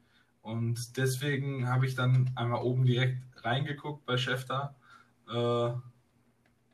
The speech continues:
und es, und es dann bemerkt. Aber einen kurzen Moment, muss ich sagen, bin ich ihm auch auf den, äh, auf den Leim gegangen. Aber ich denke, die Konditionen werden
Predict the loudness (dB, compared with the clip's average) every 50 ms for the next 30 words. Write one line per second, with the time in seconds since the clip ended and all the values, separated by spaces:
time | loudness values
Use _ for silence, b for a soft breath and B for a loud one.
0 | _ _ -4 -2 -2 -2 -2 -4 -6 -6 -4 -4 -2 -2 0 0 0 0 2 2
1 | 2 4 4 4 2 0 -4 -4 -4 -4 -4 -4 -2 -2 -2 -2 -2 -2 0 2
2 | 2 2 2 2 0 0 2 0 0 0 -2 -4 -4 -4 -6 -8 -8 -8 -8 -8
3 | -8 -10 -12 -12 -12 -10 -10 -10 -12 _ -14 -10 -8 -8 -6 -8 -8 -10 -12 B
4 | B B B B B B B _ -18 -14 -10 -6 -4 -4 -2 -2 -2 -2 -4 -4
5 | -4 -4 -2 0 0 0 0 B B B B B B B _ _ -4 -4 -2 -2
6 | 0 0 0 0 0 0 0 2 2 2 2 -2 -2 -2 0 2 2 2 2 0
7 | 0 -2 -2 -6 B B B B B _ _ -6 -4 -2 0 0 0 0 0 0
8 | -2 -8 -12